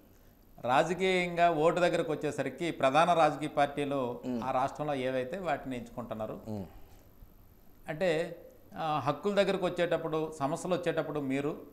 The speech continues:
Speaker 2: మ్మ్.
Speaker 1: రాజకీయాలు వచ్చేటప్పుడు వాళ్ళ అని చెప్పి
Speaker 2: మ్మ్.
Speaker 1: కొంత
Speaker 2: మ్మ్.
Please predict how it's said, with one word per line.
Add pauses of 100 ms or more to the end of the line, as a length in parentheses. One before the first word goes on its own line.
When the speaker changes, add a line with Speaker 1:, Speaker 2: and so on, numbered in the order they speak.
(140)
Speaker 2:
మ్మ్. (920)
Speaker 1:
రాజకీయాలు
వచ్చేటప్పుడు
వాళ్ళ
అని
చెప్పి
Speaker 2:
మ్మ్. (220)
Speaker 1:
కొంత (640)
Speaker 2:
మ్మ్.